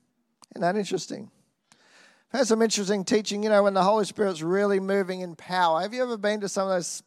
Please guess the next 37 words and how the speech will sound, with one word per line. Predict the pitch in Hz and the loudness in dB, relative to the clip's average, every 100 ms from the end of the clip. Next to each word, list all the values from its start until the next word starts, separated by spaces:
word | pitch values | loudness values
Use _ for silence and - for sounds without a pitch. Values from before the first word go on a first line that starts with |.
| _ | _
things? | - 214 226 202 | -6 -6 -6 -8
You | 208 | -4
may | 185 | -2
have | 180 175 | -2 -4
been | 165 | -8
to | 156 | -8
conferences | - 175 175 170 - 156 | -6 -6 -4 -8 -6 -8
or | |
different | 160 170 165 | -8 -8 -8
things | 165 160 | -8 -8
where | 175 | -8
you | 180 | -4
really | 214 208 | -2 -2
see | 185 | -4
the | 196 | -2
Holy | 170 185 | -2 -2
Spirit | - 180 170 | -4 -6 -4
move | 180 170 | -6 -6
in | 156 | -10
power. | - 165 160 - _ _ _ _ _ _ _ _ _ | -12 -10 -10 -12 _ _ _ _ _ _ _ _ _
And | 214 | -4
then | 240 | -4
suddenly | - 247 247 | 2 2 2
it | 214 | -4
gets | 220 - | -6 -8
weird. | 175 180 208 151 113 - _ _ _ _ _ _ _ _ _ | -8 -8 -8 -12 -14 -20 _ _ _ _ _ _ _ _ _
And | 220 | -8
you | 226 | -6
kinda | 269 | -4
go, | 247 | -4
"What's | 247 - - | -6 -8 -6
going | 277 254 254 | -4 -4 -4
on?" | 277 294 349 - 127 _ _ _ _ _ _ _ _ _ _ - | -6 -8 -14 -20 _ _ _ _ _ _ _ _ _ _ _ -6
You | 262 | -2
know | 262 | 0
what's | 233 202 | 0 0
happened? | 233 415 403 | 0 -2 -8